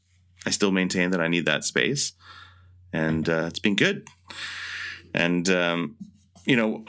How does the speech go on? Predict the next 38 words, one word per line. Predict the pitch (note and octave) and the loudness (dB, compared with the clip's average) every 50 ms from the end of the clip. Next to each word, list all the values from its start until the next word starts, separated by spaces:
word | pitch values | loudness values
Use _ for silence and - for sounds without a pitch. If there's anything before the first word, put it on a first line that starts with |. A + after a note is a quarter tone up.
| - | 2
we | C3+ C3 | 4 4
don't | C#3 F#3+ G3+ G3+ | 4 2 0 0
talk | - C3 E3+ G3 G#3 | 2 0 0 2 2
about | E3+ A2+ F#2+ - | 2 2 2 0
the | - | -2
co-, | - - G2 F2+ - | -2 0 0 0 0
the, | - F#2+ G2 F#2 F2+ - - - - | 0 2 2 2 2 0 -4 -2 0
we | G#2+ | 2
don't | C3+ F#3+ A3+ A3 | 2 2 2 2
talk | - A3+ A3 A3+ A3 | 2 0 0 2 2
about | D#3+ G2+ - | 2 0 0
the | - | 0
coma | - - - F2 E2+ D#2+ | -2 0 0 2 2 2
very | D#2 E2+ D#2+ D#2+ | 4 4 4 4
often | D#2+ D#2+ D#2 - - E2+ | 4 2 0 0 -2 -2
around | D#2+ D#2+ D#2+ D#2+ D#2 | 0 0 2 2 0
the | D#2+ D#2+ | 0 0
house, | D#2+ F2+ C3 C#3+ C#3 - - | 0 0 0 -2 -2 -4 -2
to | G2 | 0
be | G2 G2 | 0 2
honest, | G2 A2+ C#3+ F3+ F#3 - - | 2 2 0 -2 -2 -2 -2
because | - F3+ - G2 F2+ F2 F2 E2+ F2 | -2 0 2 2 2 2 2 0 0
I | C#2+ F#2+ F2+ F#2 | 0 0 0 0
think | - A#2+ A#2 - | 0 -2 -2 0
it | A2+ F2 | 0 0
was | F2+ F#2 F2+ F2 - - - - - - - | 2 0 2 2 0 0 0 -2 -6 -12 -10
far | - - - - - F#2 F2+ G2 | -6 -4 -2 0 2 2 2 2
more | F#2+ F#2+ F#2 | 2 0 0
traumatic | F2 - G2 F2+ E2 E2+ E2+ F2 D#2+ - | 0 0 2 2 2 2 0 -2 -4 -4
for | - - - F2+ E2 E2 E2 D#2+ | -6 -4 -2 0 0 2 2 2
my | E2 D#2 | 2 2
loved | D#2 D#2+ D#2+ D#2+ E2 | 2 2 0 0 0
ones | G2 G#2 A2+ B2 A#2 | -2 -2 0 0 0
than | A2+ | -2
it | G2 | 0
was | F#2+ F2+ F#2 - | 0 0 0 0
for | - F#2 | 0 2
me. | F#2 G2+ C3+ E3+ | 2 0 0 -2